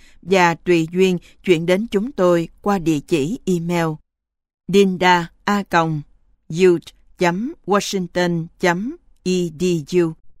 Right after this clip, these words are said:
để chúng tôi dễ dàng trong việc hiệu đính, hậu đem lại lợi ích thiết thực chung cho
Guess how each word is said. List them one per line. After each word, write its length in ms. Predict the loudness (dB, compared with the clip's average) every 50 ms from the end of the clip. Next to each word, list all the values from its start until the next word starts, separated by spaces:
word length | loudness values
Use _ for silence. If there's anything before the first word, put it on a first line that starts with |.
| -20 -8 0
để 140 | 0 0 2
chúng 240 | 2 0 -4 -2
tôi 300 | -2 0 2 2 2 0
dễ 240 | 0 -2 -2 -2 -2
dàng 380 | -2 -2 -2 0 0 0 -2 -4 -8 -12 -18 -8 -2
trong 180 | -2 -2 0 2
việc 200 | 0 0 -2 -2 _ -6
hiệu 160 | -6 -6 -4
đính, 300 | -2 -4 -2 -2 -4 -8 -10 _ _ _ -20 _ _
hậu 220 | 0 0 2 2
đem 200 | 2 0 -2 -2
lại 380 | 0 2 2 2 2 0 -2 -4 -2
lợi 140 | -4 -4 -2
ích 160 | -2 -4 -6 _ -8
thiết 280 | -8 -8 -8 -8 _
thực 300 | -4 -4 -4 -4 -6 -4
chung 280 | -2 0 0 0 -2 -6 -10 _ _ _
cho 240 | 0 0 0 0 -2